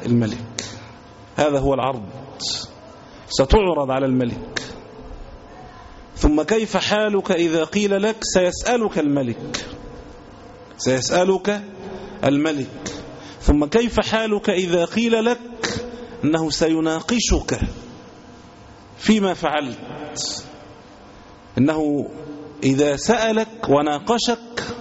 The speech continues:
هذا أمر يختلف عن مجرد أن تعرض، فمن الممكن أن تعرض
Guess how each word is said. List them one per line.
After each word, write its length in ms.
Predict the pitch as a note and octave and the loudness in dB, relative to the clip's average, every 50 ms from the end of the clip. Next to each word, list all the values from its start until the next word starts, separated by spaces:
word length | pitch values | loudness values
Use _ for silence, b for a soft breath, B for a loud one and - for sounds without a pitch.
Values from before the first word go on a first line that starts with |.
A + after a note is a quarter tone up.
| - - - - - - - - - - | -12 -12 -14 -14 -16 -16 -16 -16 -4 0
هذا 300 | C#3+ D3+ D3+ D3+ D#3 F3 | 2 4 4 4 4 4
أمر 300 | A3+ A#3 A3 G#3+ G3+ G3 | 4 4 4 4 4 2
يختلف 560 | F#3+ F#3 - - - - A#3+ B3+ A#3 A3 - | 0 0 -2 0 2 2 4 4 2 0 0
عن 140 | F#3+ F#3+ F#3+ | 0 0 2
مجرد 440 | F#3 F3+ F3 G3+ A#3 A3+ A3+ A3 G3 - - | 2 4 4 4 2 4 2 0 -2 -2 -2
أن 140 | E3+ F3 E3 | 0 0 4
تعرض، 600 | - A#3+ C4+ B3+ A3+ G#3 E3 C#3+ A#2 G2+ - - - - - - - - - - - - - - - - - - - - - - - - - | 4 4 4 4 4 0 0 -2 -4 -8 -10 -10 -10 -8 -10 -10 -12 -14 -16 -16 -16 -18 -18 -18 -18 -18 -18 -20 -20 -20 -20 -20 -20 -6 -2
فمن 220 | C#3 D3 D#3+ D#3+ | 0 2 2 2
الممكن 460 | E3 E3 F#3 A3+ B3+ B3 A3+ - G#3+ G#3 | 2 4 4 4 4 4 2 2 2 2
أن 220 | F#3+ F#3+ F3+ F3 | 2 0 0 4
تعرض 440 | - G3+ G3 G3 G3 G#3 G#3+ F#3+ | 4 4 4 4 2 0 0 -2